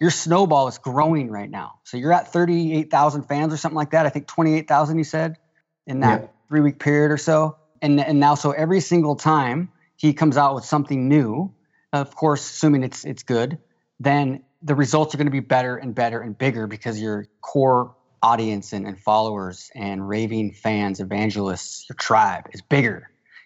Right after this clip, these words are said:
Speaker 1: And so they can reach more people, six degrees of separation. So the effect of their friends' friends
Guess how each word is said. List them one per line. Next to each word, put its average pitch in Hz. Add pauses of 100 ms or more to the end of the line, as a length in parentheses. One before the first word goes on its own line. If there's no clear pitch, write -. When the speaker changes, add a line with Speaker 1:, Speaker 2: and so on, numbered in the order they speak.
Speaker 1:
And 117
so 117
they 123
can 139
reach 123
more 123
people, - (180)
six -
degrees 120
of 110
separation. 107
So 101 (380)
the -
effect 110
of 98
their 123
friends' 110
friends 104